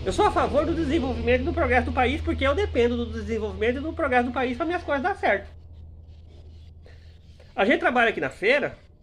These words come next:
e aqui tem um frigorífico. Agora construíram outro, do empresário regional da nossa região aqui. Mas quando,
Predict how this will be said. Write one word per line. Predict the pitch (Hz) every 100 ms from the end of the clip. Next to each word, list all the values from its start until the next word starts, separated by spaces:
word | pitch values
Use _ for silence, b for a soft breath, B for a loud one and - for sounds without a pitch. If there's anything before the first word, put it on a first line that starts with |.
| - - - - - - - - - - - - - -
e |
aqui | 180 254
tem | 277
um | 330
frigorífico. | 294 349 277 - - - - - - - - - - - - 123
Agora | 160
construíram | 180 185 240 247
outro, | 233 143 - - - -
do | 143
empresário | 147 151 131 139
regional | 135 131 127 120
da | 120
nossa | 123 135
região | 131 131
aqui. | 131 - - - - - - - - b b b b b - - - - -
Mas | 403 403 -
quando, | 339